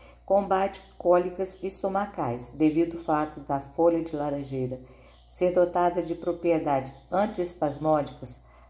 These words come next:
acredita-se que o ingrediente seja capaz de contribuir com o combate de cólicas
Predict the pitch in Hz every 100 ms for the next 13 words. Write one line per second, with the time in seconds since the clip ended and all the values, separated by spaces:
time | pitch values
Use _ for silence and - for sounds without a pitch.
0 | _ 165 170 180 170 190 208 - - 196
1 | 185 175 170 175 165 165 160 160 - 170
2 | 160 165 170 170 156 156 156 160 160 156
3 | 165 165 165 170 - 160 - 165 160 156
4 | 160 160 170 156 147 151 - 156 -